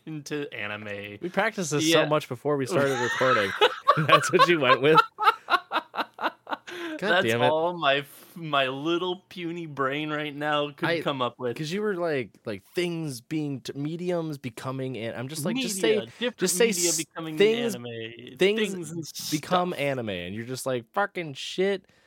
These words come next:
Speaker 2: turned anime," whatever.
Speaker 1: We're
Speaker 2: It
Speaker 1: talking
Speaker 2: works.
Speaker 1: about stuff that, th-, we're talking about different mediums that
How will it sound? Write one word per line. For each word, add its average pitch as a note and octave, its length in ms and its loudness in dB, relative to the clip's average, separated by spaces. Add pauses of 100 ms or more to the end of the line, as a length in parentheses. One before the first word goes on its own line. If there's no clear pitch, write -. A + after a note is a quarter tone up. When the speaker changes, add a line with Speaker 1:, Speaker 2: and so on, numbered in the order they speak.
(400)
Speaker 2:
turned F3 400 0
anime," B2+ 460 -2
whatever. D2+ 500 -8
Speaker 1:
We're D3+ 140 -4
Speaker 2:
It E3 60 -6
Speaker 1:
talking E3+ 200 -2
Speaker 2:
works. E3 100 -2
Speaker 1:
about D3 140 2
stuff - 320 -4
that, B2+ 240 -6
th-, G#3 140 -6
we're D#4 120 -4
talking C4 240 0
about F3+ 180 0
different D3 240 -6
mediums A#2 340 -4
that A#2 180 -4